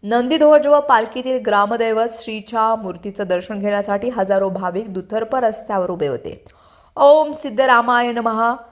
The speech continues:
दिंड्यम दिंड्यम सत्यम सत्यम, नित्यम नित्यम" या मंत्रोच्चारासह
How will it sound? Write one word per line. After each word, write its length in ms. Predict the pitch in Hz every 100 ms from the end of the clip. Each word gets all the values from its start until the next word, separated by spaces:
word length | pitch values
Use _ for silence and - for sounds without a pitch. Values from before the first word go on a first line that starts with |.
| _ _ _ _
दिंड्यम 600 | 208 226 247 233 277 269
दिंड्यम 500 | 226 226 220 226 240
सत्यम 540 | 240 - 214 - 240 226
सत्यम, 600 | 214 214 - 226 165 98
नित्यम 460 | 190 202 - 262 233
नित्यम" 480 | 214 214 247 254
या 300 | 262 202 196
मंत्रोच्चारासह 1160 | 185 180 170 202 208 - 233 226 226 226 214 240